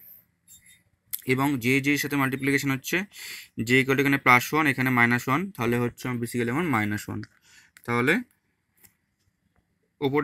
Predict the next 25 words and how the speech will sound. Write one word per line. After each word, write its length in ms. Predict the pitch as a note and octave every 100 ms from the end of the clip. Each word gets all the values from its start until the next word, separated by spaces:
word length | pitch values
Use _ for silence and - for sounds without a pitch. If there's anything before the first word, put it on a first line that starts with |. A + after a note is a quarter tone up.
| C3+
ডট 140 | B2+ -
প্রোডাক্ট 200 | C3+ -
করে 120 | C3+ C3
পাওয়া 140 | B2 B2+
গেল 100 | C3+ G#3 D4+ _ _ _ _ -
সিক্স 180 | - C3+ B2+
মাইনাস 320 | A2 A#2 A#2
ওয়ান। 160 | A2 G#2 G#2 - _ _ _ _ _ - A2+
আর 100 | B2 F#3+ A3+ _ - _ _ _ _ - _ A#2 A#2+ _ _ _ _
বিএ, 420 | A#2 C3 D3+ C#3 G2+ - _ - A#2
বিএ 260 | C3 C#3+
এর, 60 | D#3
আহ, 560 | D3 - A2 A2+ A2+ A2 A#2
মডটা 220 | B2+ C3+ C#3
ক্যালকুলেট 320 | C3 C3+ C3
করে 120 | B2+ B2
নেবো 240 | A#2+ A#2 A#2
আমরা। 180 | A2+ D3 B3 _ _ _ _
তাহলে 220 | A2+ A#2+ A#2+
বিএ 160 | A#2+ C3
এর 60 | B2
মড 100 | A#2+ -
ক্যালকুলেট 340 | A#2+ B2 A#2+
করতে 240 | - A#2 A#2
গেলে 140 | A#2+